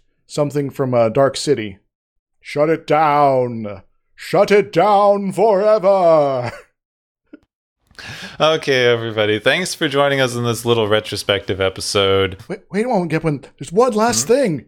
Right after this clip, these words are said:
Speaker 1: before we go.
Speaker 2: Oh, no.
Speaker 1: We sign off, Foley. 'Cause we got a question.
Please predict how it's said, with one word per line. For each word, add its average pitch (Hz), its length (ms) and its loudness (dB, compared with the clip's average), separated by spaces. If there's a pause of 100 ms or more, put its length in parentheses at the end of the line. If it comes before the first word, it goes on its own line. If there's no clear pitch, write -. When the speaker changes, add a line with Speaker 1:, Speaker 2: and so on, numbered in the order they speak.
Speaker 1:
before 214 220 -4
we 196 100 2
go. 233 160 4
Speaker 2:
Oh, 190 80 4
no. - 80 0
Speaker 1:
We - 40 2
sign 196 220 2
off, 294 220 0
Foley. 180 400 0 (480)
'Cause 143 140 -10
we 151 60 -8
got 175 140 0
a 160 60 -6
question. - 480 -8